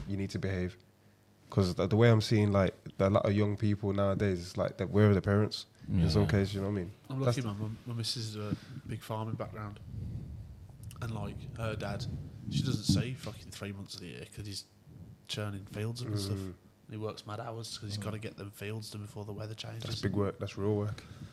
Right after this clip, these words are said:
Speaker 3: Um, <coughs> so, yeah, so she's, she's had a very similar, like, view to work as I have grown up. Like, it has to be done.
Speaker 2: She's got
Speaker 1: Mm.
Speaker 2: that understanding there.
Speaker 3: Yeah,
Speaker 1: Mm, mm,
Speaker 3: and
Speaker 1: mm.
Speaker 3: obviously when she goes on maternity leave,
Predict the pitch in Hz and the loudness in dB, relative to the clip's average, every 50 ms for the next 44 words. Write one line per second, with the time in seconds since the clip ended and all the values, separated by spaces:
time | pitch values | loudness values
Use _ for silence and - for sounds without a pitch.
0 | - 110 - - 139 135 123 113 113 - - - - - - - - - - - | -2 -2 -2 -4 -6 -6 -6 -8 -8 -12 -10 -2 2 4 6 6 6 6 4 2
1 | - - - - - - - - - - - - - - - - - - - - | -2 -16 -12 -6 -6 -6 -6 -8 -12 -8 -8 -8 -8 -10 -16 -20 -18 -18 -16 -6
2 | - - 127 127 127 139 139 - - 131 120 117 - 139 139 139 127 127 131 - | 0 2 4 4 6 4 4 2 2 2 2 4 4 4 4 4 4 2 0 -2
3 | - - - - - 139 139 139 127 123 - - 123 113 - - - - - - | -4 -4 -2 2 2 4 4 2 2 0 -4 -6 -10 -12 -12 -14 -16 -16 -16 -16
4 | - - - - - - - 131 127 117 117 123 120 120 113 - - 123 113 113 | -12 -12 -12 -12 -10 -8 -6 -6 -4 -4 -2 -2 0 0 -2 -2 -2 -4 -2 -2
5 | 113 110 110 104 104 104 104 - - - - - - 113 120 120 113 113 110 - | -2 0 0 0 -2 -2 -4 -6 -14 -20 -20 -14 -12 -8 -6 -4 -4 -4 -4 -4
6 | - 110 110 107 107 104 - 110 104 107 107 104 104 101 101 - 107 107 107 107 | -4 -4 -4 -4 -4 -6 -8 -8 -6 -6 -6 -6 -6 -8 -10 -8 -8 -6 -6 -6
7 | 107 107 101 - - 95 104 107 107 107 117 113 - - - 120 113 104 - - | -6 -8 -10 -10 -10 -10 -8 -8 -8 -8 -8 -8 -8 -8 -8 -8 -4 0 0 0
8 | - - - - - - - 101 92 104 - - 85 - 98 92 90 90 - - | 0 -2 -6 -8 0 6 8 10 10 12 12 10 10 12 12 12 12 12 12 12
9 | 92 90 90 87 90 90 87 82 78 - - - - - - - - - 123 120 | 12 12 12 12 12 12 12 10 8 4 0 -10 -12 -16 -16 -16 -12 -6 -2 -2
10 | 117 113 107 104 101 98 - - - - - 113 110 87 85 82 - 113 110 113 | 0 0 0 -2 -2 -2 -4 -6 -4 -4 -2 -2 -2 -2 -2 -2 -4 -4 -4 -4
11 | 113 110 104 - 113 110 110 107 104 101 107 101 104 104 - 110 107 107 101 - | -4 -4 -4 -6 -4 -4 -4 -4 -4 -6 -6 -8 -8 -8 -6 -6 -4 -4 -6 -6
12 | - 101 107 107 104 104 104 - | -8 -8 -8 -8 -8 -10 -12 -14